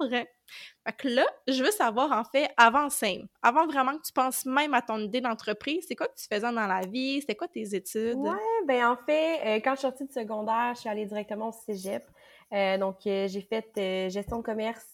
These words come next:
Speaker 2: euh, au cégep, au cégep de Sherbrooke. Donc, euh, j'ai toujours, en fait, été,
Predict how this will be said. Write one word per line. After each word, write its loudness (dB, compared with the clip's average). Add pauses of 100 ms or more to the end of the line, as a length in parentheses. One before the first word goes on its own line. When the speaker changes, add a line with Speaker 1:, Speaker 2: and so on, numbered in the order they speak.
Speaker 2:
euh, -4
au -8
cégep, -8
au -8
cégep -6
de -6
Sherbrooke. -6 (480)
Donc, -4
euh, 4
j'ai 0
toujours, 2
en -2
fait, 2
été, -4